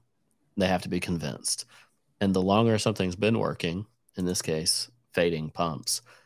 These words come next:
then the easier it is for them to be complacent in the fact that the temperature has changed and what was easy is no longer easy. Psychologically, you should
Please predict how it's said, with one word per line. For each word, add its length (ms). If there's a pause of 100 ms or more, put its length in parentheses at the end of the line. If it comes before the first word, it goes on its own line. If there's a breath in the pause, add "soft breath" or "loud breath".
(600 soft breath)
then 480 (1000)
the 420
easier 380
it 180
is 300
for 160
them 200
to 60
be 140
complacent 640 (360)
in 120
the 80
fact 320
that 160
the 100
temperature 480
has 160
changed 540 (200)
and 220 (580)
what 260
was 280
easy 340
is 140
no 120
longer 380
easy. 420 (1400)
Psychologically, 1040
you 140
should 440